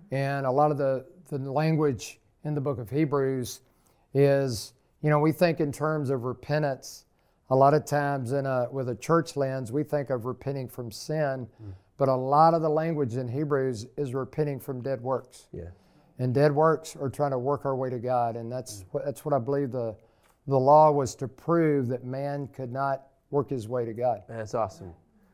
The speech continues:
Speaker 2: So here you have what's called the new covenant. Now, let me talk through what the new covenant is, okay?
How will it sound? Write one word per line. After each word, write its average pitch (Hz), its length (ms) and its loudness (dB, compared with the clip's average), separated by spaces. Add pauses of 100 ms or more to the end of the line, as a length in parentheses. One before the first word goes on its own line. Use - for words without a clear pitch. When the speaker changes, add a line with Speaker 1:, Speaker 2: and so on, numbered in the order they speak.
(1120)
Speaker 2:
So 139 120 6
here 151 160 8
you 156 100 6
have 139 140 6
what's 131 160 0
called 123 280 2
the 123 60 2
new 117 140 0
covenant. 113 540 -6 (100)
Now, 117 280 0 (440)
let 143 100 6
me 156 100 6
talk - 420 4
through 139 460 0
what 123 340 2
the 127 80 -2
new 127 160 -2
covenant 113 500 -6 (240)
is, - 560 -4 (220)
okay? 120 260 -2